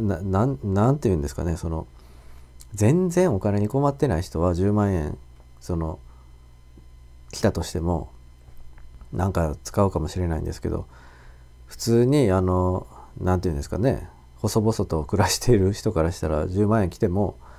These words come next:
次何があるかわからないので、貯金しとくに決まってるやないかっていう話なんですよね。で、何が悪いねんっていう、その、なんていうか、これでその貯金した分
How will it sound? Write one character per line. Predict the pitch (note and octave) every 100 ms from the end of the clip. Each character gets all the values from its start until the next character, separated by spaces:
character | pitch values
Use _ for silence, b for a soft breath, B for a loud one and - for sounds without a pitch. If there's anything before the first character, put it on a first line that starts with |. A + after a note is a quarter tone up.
| B B - -
次 | D3 C3
何 | G2+ G#2
が | C3+
あ | A2
る | G#2+
か | G2+
わ | G#2
か | B2
ら | C3
な | G#2+
い | C2+
の | D2
で、 | F#2 D#2 - -
貯 | G2+
金 | G#2 G2+
し |
と | - C3+
く | C3+
に | E2+
決 | - C#3
ま | C3+
っ |
て | C3+ C3
る | B2+
や | F2+
な | D2
い |
か | D2
っ | -
て | -
い |
う | E2+
話 | F2+ E2+ -
な |
ん | -
で | -
す |
よ | -
ね。 | - A#2+ - - b b b b b - - -
で、 | B2
何 | B2 G2 G#2
が | G#2+
悪 | A#2 C#3 G#2+
い | C#2
ね | C2+
ん |
っ |
て | - E2+
い |
う、 | F2
そ | G2+ F2+
の、 | E2+ - b b b b b b - - - - - - - - - -
な | G#2+ G#2
ん |
て | F#2+
い |
う |
か、 | F2 D#2 - - -
こ | -
れ | D#3+ E3
で | F#3 B2
そ | - A#2+
の | A2 G#2+ G#2+
貯 | A2
金 | A2 A#2
し | B2
た | D3+
分 | B2 C3 B2+ A2